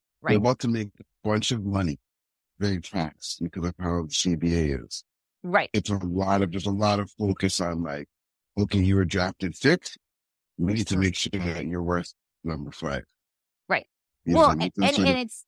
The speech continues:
Speaker 2: and it's interesting. There's players like Cam Whitmore who fell in the draft and he's doing really well. 'Cause I think it, it kinda, like, was humbling maybe for him and he realized, "I need to show up." Like, and he's, they're saying he's
Speaker 1: It's
Speaker 2: playing
Speaker 1: weird
Speaker 2: really well.
Speaker 1: because he had,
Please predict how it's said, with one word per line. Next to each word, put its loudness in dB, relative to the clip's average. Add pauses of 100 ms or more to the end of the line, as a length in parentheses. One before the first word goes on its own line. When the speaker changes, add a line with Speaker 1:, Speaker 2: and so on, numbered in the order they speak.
Speaker 2:
and -2
it's -8
interesting. -6
There's -4
players -2
like -2 (140)
Cam 0
Whitmore 2
who 2 (280)
fell 6
in 4
the 0
draft -6 (340)
and 0
he's -4
doing 4
really 2
well. -2
'Cause 2
I 6
think 0
it, 4
it -4
kinda, 0
like, -2 (160)
was -10
humbling 2
maybe 0
for 0
him 4
and 2
he 0
realized, 2
"I 2
need -2
to -4
show 2
up." 4 (300)
Like, -2 (840)
and 0
he's, -4
they're 2
saying 0
he's -2
Speaker 1:
It's -6
Speaker 2:
playing 4
Speaker 1:
weird -4
Speaker 2:
really 2
well. 2
Speaker 1:
because -2
he 0
had, 0